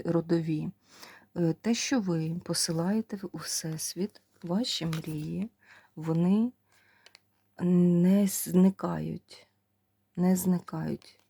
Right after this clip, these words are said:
А, продовжуйте це робити, і неминуче прийде відповідь, і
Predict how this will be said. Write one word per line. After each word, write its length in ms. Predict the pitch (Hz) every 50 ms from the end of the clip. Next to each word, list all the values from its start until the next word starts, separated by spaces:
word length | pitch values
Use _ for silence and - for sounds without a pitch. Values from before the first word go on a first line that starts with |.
| _ - _ _ _ _ _ _ _ _ _ _ _ _ _ _ _ _
А, 280 | - 165 165 165 165 165 - _ _ _ _ _ _ _ _ _ _ _ _ _ _ _ _ _ _ _ _ _ _ _ _ -
продовжуйте 920 | 180 190 202 185 180 185 170 165 165 165 - 175 180 175 - - 185 185
це 320 | - - - - 180 180
робити, 680 | 180 196 185 175 170 165 160 170 185 _ - 175 175 170 _ _ _
і 120 | - 170 170
неминуче 840 | 180 190 208 220 226 226 226 220 196 170 165 160 151 - - 143
прийде 540 | 143 _ - 170 180 190 196 196 196 202 196
відповідь, 920 | 185 175 165 160 160 - - _ - 180 180 180 190 202 220 - _ _ _ _ _ _ _ _ _ _ _ _ _ _ _ _ _ _ _ _ _ _ _ _ _ _ _ _ _ _ _ _ _ _ _ _ _ _ _ _ _ _ _ _ _ _ _ _ _
і 420 | - 175 175 170 170 165 165 165